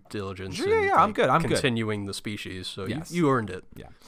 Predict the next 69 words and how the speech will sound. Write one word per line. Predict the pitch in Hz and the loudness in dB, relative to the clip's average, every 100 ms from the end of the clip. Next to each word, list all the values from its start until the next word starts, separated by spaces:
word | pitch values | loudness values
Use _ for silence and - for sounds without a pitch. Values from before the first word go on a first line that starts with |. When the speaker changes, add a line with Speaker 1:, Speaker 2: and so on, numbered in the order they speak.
| - - - - - | -20 -20 -20 -20 -16
Speaker 2:
I, | - - - - | -8 -8 -8 -10
I, | 208 | -8
yes, | 262 - 196 151 107 | -8 -8 -4 -4 -4
sorry. | - 113 104 | -4 -4 2
Speaker 1:
Yeah. | 151 | 6
Speaker 2:
Quiet | 220 | 6
Place. | - 101 - | 4 0 0
I, | 202 | 0
yeah, | 233 196 | 4 4
I | 131 | 4
agree. | 180 196 120 - | 2 0 -2 2
I | 160 | 2
think | 170 | 2
it's | 165 - | -2 0
great. | 143 | 0
I | 90 143 | 2 4
also | 151 156 | 4 4
recommend | 107 101 98 90 | -2 -4 -10 -8
it. | 101 | -10
It's | - | -8
fantastic. | 127 120 123 90 107 | -8 -6 -8 -6 2
I | |
didn't | 175 | 2
know | 202 | 4
it | |
was | 196 | 4
on | 180 | 4
Prime, | 131 190 143 | 2 0 -2
which | 104 113 | -6 -10
is | |
great. | 101 139 98 - - | -4 -4 -4 -8 2
Speaker 1:
Yeah, | 202 | 4
no, | 170 123 | 6 2
it | |
just | 127 131 | 0 -6
dropped | - 120 - - | 0 -2 -2 -10
earlier | 120 117 110 | -4 -2 -2
in | |
the | 98 | -2
month. | 101 98 - | -4 -6 -10
And | - | -4
Speaker 2:
Lovely. | 104 127 90 | -2 -2 -4
Speaker 1:
I | |
was | 104 101 123 - | -10 -12 -16 -12
like, | 95 101 | -12 -8
I | |
made | 110 117 110 | -2 0 0
it | 104 113 | -4 -8
a | 92 | -10
point | - 113 104 | -4 -4 -4
to, | 101 | -8
like, | 92 101 | -12 -4
"Hey, | 131 | -4
this, | 104 107 - - | -2 -6 -8 -12
I | 107 | -8
gotta | - 92 | -4 -4
see | - 104 | -4 -8
this." | 90 - - - | -10 -14 -18 -20
Speaker 2:
Yeah, | - - - - | -18 -18 -12 -8
Speaker 1:
I'm | |
Speaker 2:
it's | 82 | -6
good. | 104 | -6
Speaker 1:
so | 95 160 | -2 0
glad | 123 117 101 | 2 2 2
I | 95 | 0
did, | 95 | -6
and | 92 | -8
I | 92 | -10
can't | - 104 95 | -8 -8 -8